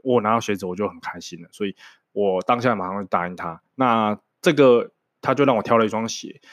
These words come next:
因为我很喜欢穿 Nike 的鞋子。我之前，之前不知道大家有没有印象，Nike 有一系列鞋子是 Racer，就是那个编织哦。那个时候编织出的时候，我人刚好在温哥华，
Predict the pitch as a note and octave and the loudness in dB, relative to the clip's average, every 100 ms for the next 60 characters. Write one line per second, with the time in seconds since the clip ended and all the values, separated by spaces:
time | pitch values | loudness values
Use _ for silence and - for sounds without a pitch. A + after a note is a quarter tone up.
0 | - _ C#3+ D3 A#2 A#2+ A2+ A2 A2 A2 | -20 _ 2 6 6 4 2 0 0 -2
1 | G#2+ G#2 - F#2+ - F2 F2 - G2 A2 | 0 -4 -6 -10 -8 -10 -10 -12 -8 2
2 | C#3 C#3 B2 F#2+ G2 _ _ _ _ _ | 2 4 2 0 -4 _ _ _ _ _
3 | _ _ - - B2+ D3+ C#3 A2+ A#2 F3+ | _ _ -20 -8 2 4 4 0 0 0
4 | F#3 F#3 F3+ - D3+ C#3 D#3+ E3 C3 D3+ | 2 4 4 2 2 4 4 4 4 2
5 | A#2 - - - E3+ F3+ - C3 A2 G2 | 0 -10 -16 -2 0 2 4 4 4 2
6 | G2+ A#2 - D#3 D3 B2 A#2 A#2 A#2+ B2 | 2 -2 2 6 6 4 0 -2 -2 -2
7 | A2+ A#2 A#2 G#2+ - _ - _ - A2+ | 2 2 0 -4 -8 _ -20 _ -10 -6
8 | A#2+ B2 A2+ A#2 A2 G#2+ G2+ G2+ - - | -2 -2 0 -2 -2 -6 -8 -8 -10 -18
9 | - _ C#3 C#3 C3+ B2+ C3+ B2 C3 A#2+ | -18 _ -4 0 2 2 2 2 0 0
10 | B2+ A#2+ G#2 A2 G#2+ G2 G#2+ G#2+ G#2 A2+ | 2 2 0 2 2 0 -2 -2 0 2
11 | A#2+ A2 A2 G2+ G2+ G#2 F#2+ - | 2 4 2 2 0 -2 -2 -8